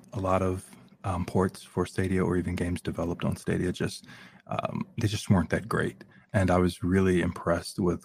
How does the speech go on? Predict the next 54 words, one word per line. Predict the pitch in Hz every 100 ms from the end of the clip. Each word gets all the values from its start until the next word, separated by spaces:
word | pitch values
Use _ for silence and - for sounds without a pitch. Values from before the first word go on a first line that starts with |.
| -
Wavetail. | 90 85 - 98 101 104 -
Like, | 101 90 85 -
y-, | 87 95 82
I | 98
could | - -
see | - - 85 90
that | 85
there | 90
was | 85
a | 85
lot | 82
of | 87
care | - 90 85 87
and | 87
a |
lot | 87 85
of | 85 -
Q | - 90
A | 85 87
and | 95
a | 95 87
lot | 87
of | 85
testing | - 90 - 85 85 - - _ _
that | 92 92
went | 92 85
on | 82 85 82
in | 85
this | 82 -
game. | - 85 - - - _ _ _ _ -
I, | - 95 -
I, | 92 -
I | 98
ran | 98 95
into | 95 -
absolutely | 87 - - 87 87 85
zero | - - 95 90 85 87 -
issues | - 90 - 82 - - -
while, | 85 85 87
while | - 87 82
playing | - 90 - -
it. | - -
So | - 95 87 - - - 104
I, |
I | 101 104 104
asked | 98 -
because | - - 90
I, | 90
I | 92
could | -
tell | - 123 92 90 -
that | 95 90
you | 95
guys | 92 92 -